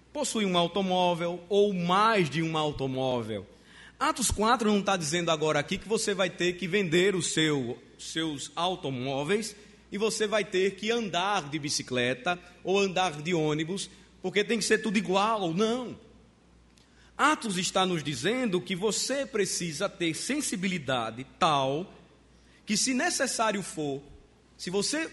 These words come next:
notar que algum do seu irmão, algum irmão seu, está precisando do seu auxílio, você não está tão preso às coisas que você tem, porque você sabe que vem de Deus,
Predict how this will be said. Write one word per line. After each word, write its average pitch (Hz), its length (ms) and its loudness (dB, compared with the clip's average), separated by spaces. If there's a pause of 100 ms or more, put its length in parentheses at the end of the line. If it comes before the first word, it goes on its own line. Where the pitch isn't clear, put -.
notar 202 760 6
que 196 200 -4
algum 202 380 0
do 311 100 0
seu 254 220 2
irmão, 170 600 -2 (420)
algum 170 220 0
irmão 226 240 4
seu, 143 480 -2 (360)
está - 260 -4
precisando 170 640 -4
do 151 100 -10
seu 151 300 -4
auxílio, 139 640 -6 (680)
você 147 240 -6
não 180 140 -4
está 175 220 -2
tão 254 300 -4
preso 151 760 4
às 143 200 -2
coisas 151 440 -2
que 147 120 -8
você 143 280 -6
tem, 135 240 -4
porque 143 240 -8
você 139 240 -6
sabe 127 320 -4
que 120 140 -6
vem 120 180 -2
de 143 120 -2
Deus, 120 560 -2